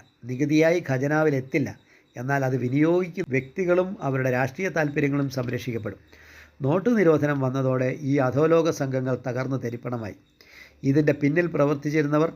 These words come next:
ആരെന്നുകൂടി അറിയണ്ടേ? ഒന്ന്, ഇന്ത്യ ഭരിച്ചിരുന്ന കോൺഗ്രസ്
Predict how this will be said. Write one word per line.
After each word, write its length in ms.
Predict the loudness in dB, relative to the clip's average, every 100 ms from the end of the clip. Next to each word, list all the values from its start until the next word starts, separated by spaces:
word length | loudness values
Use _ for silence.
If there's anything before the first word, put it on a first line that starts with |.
| -8
ആരെന്നുകൂടി 640 | -6 -2 -2 -4 -4 -2 0
അറിയണ്ടേ? 420 | 2 0 -4 -10 _ _ _ -20 _ _ -8
ഒന്ന്, 280 | -6 -4 -6 -2
ഇന്ത്യ 300 | -2 0 0
ഭരിച്ചിരുന്ന 540 | 2 2 2 -2 -2
കോൺഗ്രസ് 580 | -2 -2 0 0 -2 -4